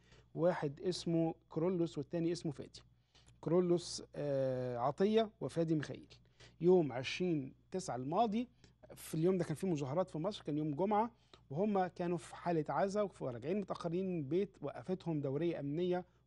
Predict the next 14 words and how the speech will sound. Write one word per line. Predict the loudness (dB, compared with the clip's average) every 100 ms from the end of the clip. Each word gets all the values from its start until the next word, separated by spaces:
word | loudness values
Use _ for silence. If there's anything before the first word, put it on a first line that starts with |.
| -10
وتم | -4 0 0 -2 -6 -8
للأسف | -8 -8 -10 -8 -10
القبض | -6 -4 -4
عليهم | -2 -2 -2 -2
واعتقالهم | 0 -2 -6 _ _ _ -8 -8 0 4 4 2 -2 0 2 2 -4 _ _ _
منذ | -4 -2 -2
هذا | -4 -2 0 -2
الحين. | -4 -12 -16 _ _ _ _ _
النهاردة | -4 0 0 4 6 6 2 -6 -12
أسرتهم، | -6 -4 -4 -2 -4
والدهم | -2 -2 -2 -2
ووالدتهم، | -2 -4 -6 -6
في | -6
غاية | -2 0 0